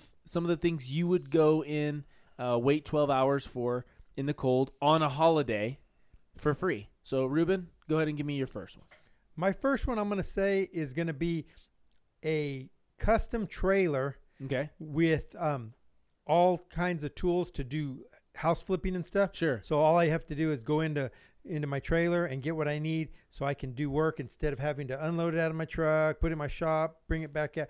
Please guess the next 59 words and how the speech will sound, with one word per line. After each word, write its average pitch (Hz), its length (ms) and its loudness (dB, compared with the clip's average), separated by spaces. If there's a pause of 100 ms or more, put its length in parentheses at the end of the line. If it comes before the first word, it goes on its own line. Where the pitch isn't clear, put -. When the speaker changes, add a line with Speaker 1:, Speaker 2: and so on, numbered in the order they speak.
(220)
Speaker 2:
you 160 60 -6
know, 143 100 -4
every 160 280 -2
day 156 240 0
doing 151 260 -4
that. 156 220 -2 (300)
I 143 80 -4
just 139 180 -10
have 151 160 -2
everything 151 340 -2
set 156 300 -2
up 156 220 -2
to 139 100 -4
where 135 100 -2
I 135 80 -2
can 131 140 -8
have 139 120 -4
it 131 100 -10
right 135 240 -4
there 143 120 -4
close 147 260 -4
to - 60 -10
the 135 60 -4
house 147 320 -2 (320)
and 117 320 -12 (120)
everything's 123 380 -10
right 117 200 -4
at, - 80 -14 (180)
at 107 80 -14 (120)
my 107 180 -14
hand. 113 260 -14
So, 131 240 -6
I 127 60 -8
mean, 131 180 -8
if 120 120 -10
I 160 100 -2
gotta 156 140 -2
wait, 143 280 -4 (400)
hell, 131 180 -6
if 127 160 -8
I 143 80 -6
gotta 147 140 -6
wait 131 180 -8 (140)
three 143 220 -6
days, 139 420 -4
Speaker 1:
Yeah. 117 120 0
Speaker 2:
thirty, 165 180 -2 (440)
uh, 127 80 -4
what's 127 240 -6
that? 113 340 -6
Uh, 113 360 -8 (340)
seventy-two 175 560 -2
hours, 127 380 0
I'm, - 20 -12
Speaker 1:
Sure. 135 260 0
Speaker 2:
I'm 135 160 -6
doing 127 240 -4
it. 117 120 -14 (280)
Speaker 1:
Dang, 117 440 -2